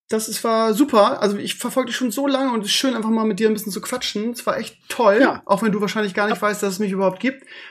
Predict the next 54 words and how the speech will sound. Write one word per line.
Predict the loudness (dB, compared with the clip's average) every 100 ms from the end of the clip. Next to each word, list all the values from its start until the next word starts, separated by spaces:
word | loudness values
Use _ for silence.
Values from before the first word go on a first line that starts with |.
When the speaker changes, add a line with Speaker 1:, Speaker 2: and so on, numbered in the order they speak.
| 2
Speaker 1:
Falls | 2 4
du | 2
mal | 2
irgendwie | 0 -2
einen | 0
geilen | 0 0
Talkpa-, | 0 -2 2 0 0 -6
Talkpartner | -8 -4 -4 -4 -6
zum | -6 -6
Thema, | -4 -2 2 2 2
keine | 0 0
Ahnung, | 0 -2 -4 4
Lehrer, | 4 6 4 4
digitale | 2 0 2 4
Bildung | 6 6 6 4 2
oder, | 2 2 0 0
<clears throat> |
oder | -2 0 -2 -4 -12 -20 -14
Gaming | -10 2 4 6 4 2
oder | 0 0
so | 2 0 0 -2 -8 -10
brauchst, | -2 0 -2 -8 2
bin | 4
ich | 4
dein | 0 0
Mann. | 0 0 -2
Ich | -6 -10 -2
bin | 2
ja | 2
auch | 4
in | 2
der | 4
Nähe | 2
von | 0 0
Hamburg. | 0 0 -2 -4
Ich | -8
komm | -4
einfach | -4 -2 -2
rüber | -2 -2
dann. | -4 -4
Du |
musst | -6 -4
nur | -4
Bescheid | -4 -4 0
sagen. | 4
Speaker 2:
Also | 6
das, | 4 4
das | 0 2
Witz-, | 0 2
das | 0 2
Witzige | 2 4 6
ist | 6 4
tatsächlich, | 0 4 2 4 2 0 -6 0
ähm, | 4 4 2 -2 -4 -8